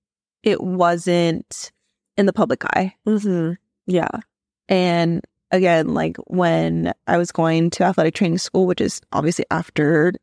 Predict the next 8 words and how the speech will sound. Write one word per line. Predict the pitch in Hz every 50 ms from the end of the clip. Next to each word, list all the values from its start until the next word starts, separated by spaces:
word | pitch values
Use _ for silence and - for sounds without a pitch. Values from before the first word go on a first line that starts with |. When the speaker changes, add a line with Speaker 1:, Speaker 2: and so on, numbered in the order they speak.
| _ _
Speaker 1:
college, | - - - - 98 110 - 190 - - - - - _ _ _ _ _ _ _ _ _ _ _ _ _ _ _ -
um, | - 185 180 165 156 147 123 - - - _ _ _ _ _ _ _ _ _ _ _ _ _ _ _ _ _ _ _ _ _ -
we | - 185 175
only | 165 165 165 160
learned, | 156 147 147 170
like, | 165 - -
a | -
chapter. | - - - - - - -